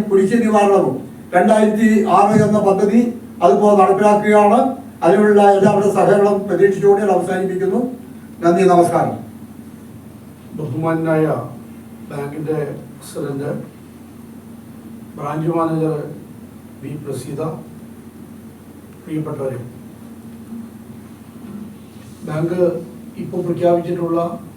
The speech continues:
Speaker 2: നവകേരളീയം കുടിശ്ശിക നിവാരണ പദ്ധതി സംബന്ധിച്ചും നിക്ഷേപ സമാഹരണ യജ്ഞം സംബന്ധിച്ചും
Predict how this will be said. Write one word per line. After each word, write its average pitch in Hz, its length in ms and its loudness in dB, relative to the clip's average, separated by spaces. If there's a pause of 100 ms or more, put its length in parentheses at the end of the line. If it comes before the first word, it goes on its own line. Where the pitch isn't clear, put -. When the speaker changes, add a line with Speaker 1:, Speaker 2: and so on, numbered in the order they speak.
(340)
Speaker 2:
നവകേരളീയം 175 720 0
കുടിശ്ശിക 165 340 -4 (100)
നിവാരണ 165 400 -2 (120)
പദ്ധതി 156 340 -6 (100)
സംബന്ധിച്ചും 135 560 -10 (1040)
നിക്ഷേപ 170 440 0 (100)
സമാഹരണ 160 440 -2
യജ്ഞം 156 320 -6
സംബന്ധിച്ചും 135 460 -10